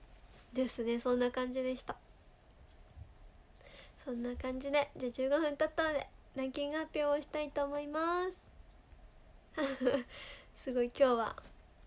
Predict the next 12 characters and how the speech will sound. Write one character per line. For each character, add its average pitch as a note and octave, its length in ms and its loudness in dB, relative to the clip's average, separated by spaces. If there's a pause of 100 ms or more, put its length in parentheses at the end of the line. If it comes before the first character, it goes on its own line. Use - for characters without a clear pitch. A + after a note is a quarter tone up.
(520)
な B3+ 240 -2
ん B3+ 60 0
だ A#3+ 100 4
ろ A3 140 0
う - 20 -4
ね、 A3 160 -6 (160)
運 C4 260 4
動 C4 460 8 (420)
み C#4 140 0
た B3 160 2
い B3 60 -2
な A3 120 -2